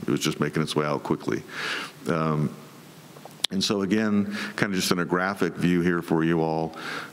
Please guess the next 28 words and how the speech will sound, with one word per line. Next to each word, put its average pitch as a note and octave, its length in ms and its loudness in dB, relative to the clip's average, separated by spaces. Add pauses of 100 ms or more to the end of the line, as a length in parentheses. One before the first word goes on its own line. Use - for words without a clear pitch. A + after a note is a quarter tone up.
um, D#2 540 2
what D#2+ 120 4
I F2+ 140 2
call F2 240 2
the D2+ 160 2
viewpoint D#2+ 720 2
arm D#2 340 2
is D#2 160 2
that D2+ 220 0
yellow D#2 420 2
piece - 600 2 (120)
that's D#2+ 200 0
on E2 180 2
here. F2 300 2
The, D2+ 180 0 (160)
if D#2 140 2
you D#2+ 60 2
can D#2 120 2
see D#2+ 200 4
the D#2 100 2
colors D#2 360 2
on D#2+ 180 2
there, D#2+ 140 2
there's D2 220 0
a D2 80 2
yellow D2+ 300 2
shaded D#2 420 2
arm E2 340 2